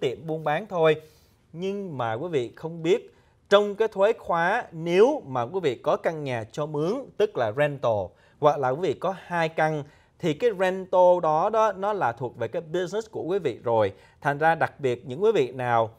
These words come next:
mà trong những cái năm mà cái nền, à, kinh tế nó suy sụp, à, và cái kinh tế thị trường của nhà cửa nó cũng suy sụp,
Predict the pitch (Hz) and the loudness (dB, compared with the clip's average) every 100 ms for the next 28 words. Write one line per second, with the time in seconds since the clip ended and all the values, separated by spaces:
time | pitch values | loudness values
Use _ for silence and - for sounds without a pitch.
0 | _ _ 123 127 - 170 160 123 196 202 | _ _ -4 -4 0 -2 -2 -4 -4 0
1 | 170 160 151 131 123 120 113 170 185 175 | 0 0 -6 -10 -6 -4 -4 -6 -4 -2
2 | 123 113 113 113 107 107 151 151 147 190 | -2 -2 -6 -4 -4 -4 -8 0 0 0
3 | 190 165 143 - 117 - _ _ _ 117 | -4 -8 -4 0 -2 -4 _ _ _ -6
4 | 123 123 117 170 185 185 185 175 170 156 | 2 2 2 0 0 0 -2 -4 -8 -2
5 | 175 185 131 - 123 113 110 147 147 110 | -2 -2 -6 -4 -4 -4 -6 -6 -6 -6
6 | 113 107 185 190 160 - 147 127 117 | -8 -10 -10 -10 -14 -10 -10 -2 -4